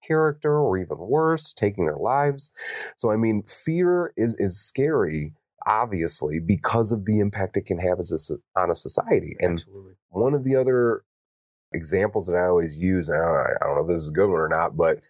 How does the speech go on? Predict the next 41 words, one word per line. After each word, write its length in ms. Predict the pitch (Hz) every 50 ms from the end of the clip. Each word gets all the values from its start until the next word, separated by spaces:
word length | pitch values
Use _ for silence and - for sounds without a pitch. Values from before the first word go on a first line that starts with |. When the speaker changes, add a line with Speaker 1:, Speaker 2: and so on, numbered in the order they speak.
| _ - - _ _
Speaker 1:
Stephen 360 | - - 107 104 104 104 98
King's 280 | - 110 104 104 98 82
The 80 | 87 85
Mist. 580 | 82 82 85 80 73 - - - - - -
So 280 | - 95 87 85 82 - -
if 180 | 92 90 -
you've 200 | 87 87 80 76
read 180 | 92 - 110 113
the 80 | 117
book 340 | 101 90 101 101 98 - - -
or 180 | 95 95 101 101
you've 160 | 104 101 90
seen 240 | - - 104 98 95
the 60 | 90
movie, 520 | 87 85 82 82 78 80 80 80 80 78 -
Speaker 2:
Yes. 240 | - 101 104 101 -
Speaker 1:
the, 140 | - 87 80 - - -
the 100 | - 95
one 280 | 85 85 90 95 104 110
thing 220 | 107 - 107 104
that 100 | 98 95
I 100 | 95 92
liked 320 | 87 90 90 82 82 - -
that 120 | 85 71
they, 240 | - 80 78 76 - - -
they 120 | 80 78
showed 340 | 71 - - 127 131 131 110
was 340 | - 82 82 80 80 - - - - - - - - -
initially 420 | 90 90 98 110 107 - 127 117
in 80 | 110 104
the 60 | 101
very 180 | 92 104 98 98
beginning, 460 | 92 92 82 87 85 87 87 87 85
you 100 | 85 80
have 360 | 76 - 90 85 82 82 76 76 - -
essentially 580 | - - 87 87 85 - - 92 87 85 85 82
somebody 360 | - - 82 82 85 - 82
who's 180 | 80 92 82
extremely 520 | - 76 - - - 92 90 90 95 95 87
religious 640 | 82 85 87 87 87 85 82 95 90 82 - - -
and 260 | 78 78 78 80